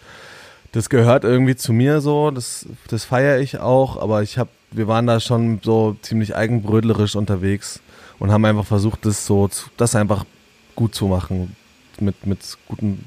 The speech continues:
gutem Sound und auch so ein bisschen mit dem Know-how von Kidney Paradise und, und Tom Pork so, die einfach mehr aus der Indie-Ecke kommen.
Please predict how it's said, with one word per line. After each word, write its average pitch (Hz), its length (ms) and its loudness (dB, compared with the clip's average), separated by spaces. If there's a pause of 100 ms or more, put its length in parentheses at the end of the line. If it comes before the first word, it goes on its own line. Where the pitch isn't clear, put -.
(180)
gutem 104 260 -4
Sound 104 420 2
und 98 160 -2 (680)
auch 90 120 -4
so 110 80 0
ein 104 60 4
bisschen 107 220 0
mit 104 160 0
dem 101 320 2
Know-how 101 500 0
von 98 380 -2
Kidney 110 240 0
Paradise 107 640 2
und, 98 140 -2
und 98 180 -2 (300)
Tom 127 260 0
Pork 123 340 -2
so, 117 200 0
die 110 140 -2
einfach 104 260 -2
mehr 107 160 2
aus 107 100 -2
der 87 120 -4
Indie-Ecke 113 500 0
kommen. 104 380 -2